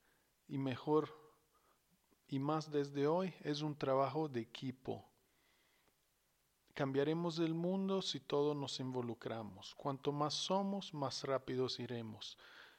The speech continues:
más eficientes serán los efectos. Entonces,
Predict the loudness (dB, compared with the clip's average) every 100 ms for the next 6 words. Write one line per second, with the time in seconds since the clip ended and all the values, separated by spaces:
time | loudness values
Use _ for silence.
0 | _ -2 0 2 -2 -6 -6 -4 -4 -4
1 | -4 -4 -2 -2 -4 -4 -6 -8 -8 -10
2 | -4 -6 -6 -16 -14 -12 -14 -18 _ -20
3 | -20 -20 _ _ -6 -2 0 0 0 0
4 | 0